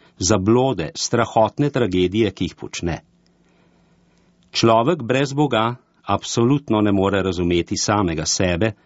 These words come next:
in tudi ne svojega dostojanstva. Biblično razumevanje človeške osebe je brezpogojno vezano na judovsko-krščansko razodetje Boga,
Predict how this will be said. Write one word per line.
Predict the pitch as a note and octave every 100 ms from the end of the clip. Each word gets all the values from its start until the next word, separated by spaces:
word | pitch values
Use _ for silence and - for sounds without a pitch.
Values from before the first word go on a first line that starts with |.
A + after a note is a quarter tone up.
| _ _ _ _
in | A#2+ A2
tudi | - D#3 A#2
ne | G2+ A2+ -
svojega | - - F2+ E2+ F2 F2
dostojanstva. | D#2+ - - E2+ E2 D#2 - - - - _ _ _ _ _ _ _ _ _ _ _ _ _ _ _ - - _ _ _ _ -
Biblično | F2+ C3+ D3 F#3 - E3
razumevanje | D3 A2+ G#2 G#2 A#2+ C3
človeške | - - F#2 F2+ - B2+
osebe | F#2+ - B2 B2+ G#2
je | F#2
brezpogojno | E2 C#3 C#3+ - F#2 G#2+ C3+ C3 G#2+
vezano | F#2+ F#2 A2 A#2
na | G2+
judovsko-krščansko | F#2+ B2+ D3 A2 - - - E2+ - A2 A2 A#2 - G#2+
razodetje | F2+ E2+ F2 F#2+ G2+ - D2+
Boga, | D#2 F2 G2